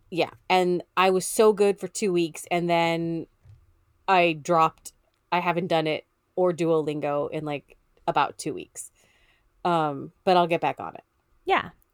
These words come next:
Speaker 1: Uh, that's what I decided I was gonna do for, like, breaks at work, since we can't really go into a
Speaker 2: Yes.
Speaker 1: break room. We have to go to our cars or something.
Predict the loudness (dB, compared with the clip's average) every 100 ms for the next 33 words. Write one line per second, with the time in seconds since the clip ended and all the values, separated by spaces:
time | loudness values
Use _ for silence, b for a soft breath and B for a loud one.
0 | _ 2 4 2 0 -2 0 -2 -2 2
1 | 2 4 0 -2 -2 -4 -2 -4 -2 -2
2 | -4 -8 _ 0 0 0 -4 0 0 0
3 | -4 -6 -8 -18 _ _ B B -10 -10
4 | -4 -6 -2 -4 -2 -2 -2 -4 -4 -2
5 | -4 -2 -2 -2 -2 -4 -2 -2 -2 -4
6 | -2 0 0 -4 -8 -6 -6 -4 -6